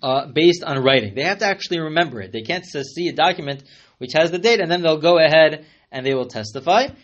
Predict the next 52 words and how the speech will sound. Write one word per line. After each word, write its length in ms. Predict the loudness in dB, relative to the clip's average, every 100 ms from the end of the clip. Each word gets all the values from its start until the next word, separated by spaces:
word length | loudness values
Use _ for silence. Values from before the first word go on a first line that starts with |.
| _ _
That, 260 | -2 -2 0
no, 180 | 2 2
because 300 | 2 -4 0
then 160 | 0
their 120 | 0 0
testimony 460 | 0 -2 -4 -6
is 60 | -2
not 220 | -2 -2
based 300 | -2 -4 -6
on 380 | -4 -4 -4 -4
what 120 | -4
they 100 | -2
remember, 540 | -2 -2 -2 0 0 0
but 80 |
it's 120 | -4 -4
based 240 | -6 -4
on 80 | -2
what's 180 | -4 -4
written 220 | -8 -6
in 100 | -8
the 80 | -2
document. 400 | 0 0 -4 -14
And 100 | -14
so 140 | -8
therefore, 360 | -6 -2 -4 -4 -20 _ -4
they 100 | -2
cannot 500 | 2 2 2 0 -4 _ _ _
testify. 520 | -2 -2 -2 -10 -10 -12 _ _ _ _
Now, 360 | -2 0 0 -4 -12
there's 180 | -10
a 40 | -4
big 220 | -4 0
question 320 | 0 0 -4
on 80 | -6
that 160 | -6 -2
line, 260 | -2 -2
because 320 | -6 -6 -6
let 140 | -4 -6
them 120 | -8
just 200 | -12 -8
bring 160 | -8 -6
the 80 |
document 500 | 0 0 0 -6 0
in. 160 | 0 0
They 120 | -6
could 100 | -8
bring 140 | -8 -8
that 120 | -4
document 460 | -4 -4 -8 -10
into 200 | -10 -8
the 80 | -8
court, 300 | -4 -4 -4